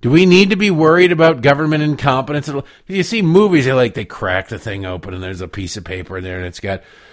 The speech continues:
seventeen different weird symbols and everything. Maybe it's just as simple as, uh, poop pants. All right, there go the nukes. That was the secret code.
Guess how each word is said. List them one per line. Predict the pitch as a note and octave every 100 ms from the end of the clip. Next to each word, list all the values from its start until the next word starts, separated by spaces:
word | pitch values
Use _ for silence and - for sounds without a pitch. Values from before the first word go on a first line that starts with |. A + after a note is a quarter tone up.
| _
seventeen | - - D3 A#2+ G#2+ A#2 A2+
different | A2 G#2 G#2+ G2
weird | G2 G#2+ G#2+ F#2+ -
symbols | - B2+ A2 G#2 G#2 G#2 G#2+
and | G#2
everything. | G#2 G#2 G#2 G#2+ - - -
Maybe | E3 A#3 A3+
it's | E3+
just | F#3 -
as | C#3+
simple | F3 D#3+ D#3
as, | C#3 A#2+ - - -
uh, | B2+ C3+ C3+ C3+ C3 B2 - _ -
poop | - D#3+ - - -
pants. | B2+ C3 A#2 F#2+ - - - _
All | B2
right, | D#3 D#3 D3
there | D3+
go | E3 F3
the | F3
nukes. | F#3 E3 C#3 - - -
That | B2 C#3+
was | D3
the | D#3
secret | D3+ E3+ E3+ D#3+
code. | - F3+ D#3 C3+